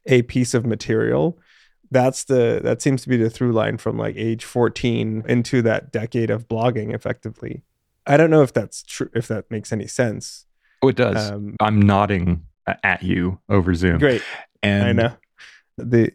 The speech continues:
Speaker 1: the reason why I think of this is because you may not have been writing a lot in the last decade, but I do think that you use a different medium and the,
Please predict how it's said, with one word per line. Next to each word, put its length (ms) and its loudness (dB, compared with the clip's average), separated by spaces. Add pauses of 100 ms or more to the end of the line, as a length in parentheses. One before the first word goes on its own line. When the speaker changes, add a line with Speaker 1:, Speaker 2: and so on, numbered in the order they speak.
Speaker 1:
the 100 2
reason 300 6
why 220 8
I 40 4
think 260 0
of 100 0
this 240 -6
is 220 -4
because 640 -10 (340)
you 140 0
may 160 4
not 240 2
have 380 -4
been 220 -2
writing 520 2
a 60 -6
lot 380 -8
in 120 -6
the 80 -10
last 320 -12
decade, 480 -14 (420)
but 140 6
I 80 8
do 300 0
think 300 0
that 200 0
you 560 -4
use 260 -4
a 60 -2
different 460 -2
medium 400 2
and 180 -4
the, 200 -10